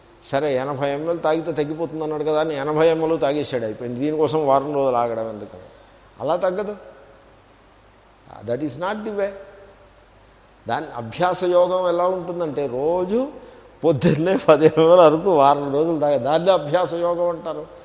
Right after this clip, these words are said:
అంతా ఒకేసారి తాగేసి కూర్చుంటే అది రోగం తగ్గదు. కాబట్టి అభ్యాసం అంటే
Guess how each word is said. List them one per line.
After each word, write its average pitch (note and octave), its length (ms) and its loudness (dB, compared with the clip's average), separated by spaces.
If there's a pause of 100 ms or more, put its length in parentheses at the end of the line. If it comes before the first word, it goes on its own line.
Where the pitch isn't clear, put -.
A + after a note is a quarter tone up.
(280)
అంతా D#3 220 0
ఒకేసారి F#3+ 500 0
తాగేసి F3+ 400 -2
కూర్చుంటే E3 800 -8 (440)
అది C3 140 -4
రోగం F3 320 -2
తగ్గదు. F#3+ 360 -6 (1700)
కాబట్టి C3+ 420 -4 (360)
అభ్యాసం E3 600 -4
అంటే C3+ 640 -6